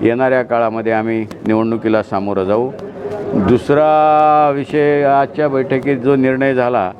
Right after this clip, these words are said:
तो म्हणजे, अ, सर्व जे काही मित्रपक्षांसोबत राज्यामध्ये चर्चा करण्याचे किंवा गडजोड करण्याच्या बाबतीतले जे काही अधिकार आहेत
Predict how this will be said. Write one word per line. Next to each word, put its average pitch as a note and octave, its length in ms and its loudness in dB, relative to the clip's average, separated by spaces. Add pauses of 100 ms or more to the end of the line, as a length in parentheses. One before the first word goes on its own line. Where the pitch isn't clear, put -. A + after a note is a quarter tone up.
(420)
तो C3+ 120 2
म्हणजे, D3 560 2 (580)
अ, - 60 -2 (1700)
सर्व D#3 280 2
जे D3+ 180 0
काही D#3+ 220 0
मित्रपक्षांसोबत C#3 1040 -2
राज्यामध्ये C3 680 -2 (460)
चर्चा B2+ 320 0
करण्याचे C#3 720 -2 (440)
किंवा D#3 200 2
गडजोड C3+ 440 0
करण्याच्या C3 520 -2
बाबतीतले C3 520 -2
जे C3 180 2
काही D3+ 320 0 (180)
अधिकार A#2 440 0
आहेत G2+ 200 -2